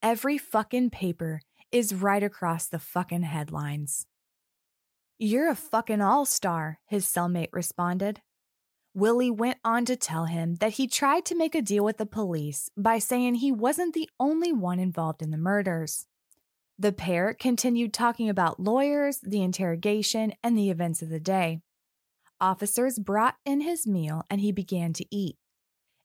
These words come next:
In between bites of his dinner, what Willie Pickton said to his cellmate next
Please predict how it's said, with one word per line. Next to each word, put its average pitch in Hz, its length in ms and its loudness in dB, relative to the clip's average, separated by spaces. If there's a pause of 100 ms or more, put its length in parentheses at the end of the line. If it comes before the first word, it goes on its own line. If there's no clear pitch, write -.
(100)
In 233 200 4
between 208 540 0
bites 180 360 -2
of 220 80 -6
his 247 260 -2
dinner, 165 540 -4
what 196 320 -2
Willie 233 360 0
Pickton 220 440 -2
said 196 300 -2
to 208 80 -4
his 220 200 -2
cellmate 190 540 0
next 156 500 -6